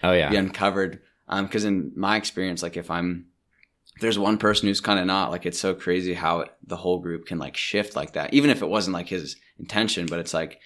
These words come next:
Speaker 2: it shows, like, how, you know, the wavelength of everyone there can, like, totally influence
Speaker 1: Totally.
Speaker 2: yourself, you know?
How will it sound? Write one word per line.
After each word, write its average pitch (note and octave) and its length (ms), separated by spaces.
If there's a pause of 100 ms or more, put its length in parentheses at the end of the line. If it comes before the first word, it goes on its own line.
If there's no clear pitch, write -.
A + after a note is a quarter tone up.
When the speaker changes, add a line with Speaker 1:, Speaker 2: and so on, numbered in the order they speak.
(100)
Speaker 2:
it E2 120
shows, G#2 420
like, E2+ 200
how, F2 420 (500)
you G2 120
know, F2 180 (100)
the F2+ 140
wavelength F2 520
of D2 100
everyone E2+ 400
there E2 240
can, E2 120
like, C#2+ 160
totally F2 340
influence D2+ 680 (220)
Speaker 1:
Totally. F2 400
Speaker 2:
yourself, F2+ 640
you F#2+ 100
know? D#2 220